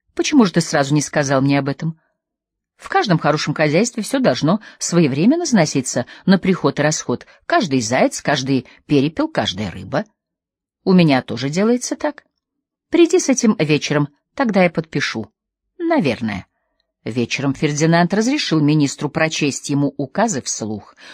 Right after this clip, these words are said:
но едва только Пиньетелли раскрыл рот, как с улицы послышался глухой шум, какое-то отдалённое глухое грохотание.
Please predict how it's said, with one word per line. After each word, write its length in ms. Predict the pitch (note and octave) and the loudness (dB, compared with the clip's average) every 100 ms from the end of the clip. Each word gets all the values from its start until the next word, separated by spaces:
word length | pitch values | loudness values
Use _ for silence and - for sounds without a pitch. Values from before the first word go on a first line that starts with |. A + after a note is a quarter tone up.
| - | -8
но 80 | D#3 | 0
едва 320 | E3+ F3 F3 | 2 4 2
только 380 | F3+ F3+ F#3 F3 - _ - | 0 -2 0 -2 -2 _ 0
Пиньетелли 460 | F#3 F#3+ F#3+ F3 | 2 2 2 0
раскрыл 380 | F3+ F#3 - G#3 | 2 0 0 2
рот, 220 | A#3+ A#3 _ _ _ _ | 2 0 _ _ _ _
как 180 | F#3 F3+ | -4 -2
с 100 | - | 0
улицы 280 | A#3+ - D3+ | 0 0 -2
послышался 640 | D3+ D#3+ D3 D3+ - E3 | 0 0 -2 -4 -2 0
глухой 340 | E3+ F3+ A3 | 0 2 2
шум, 360 | G3+ - C#3 C#3 - _ _ _ | 0 0 -2 -2 -8 _ _ _
какое-то 420 | B3 B3 C4 C4 | -4 2 0 2
отдалённое 800 | - G#3 F3+ F#3+ G#3 C#4 D#4+ D4 | 0 -2 2 4 4 4 2 0
глухое 400 | B3+ B3 - B3 | 0 0 2 2
грохотание. 720 | G#3 G#3+ - F3 B2+ G2 G2+ | 4 0 -2 -4 -2 -4 -4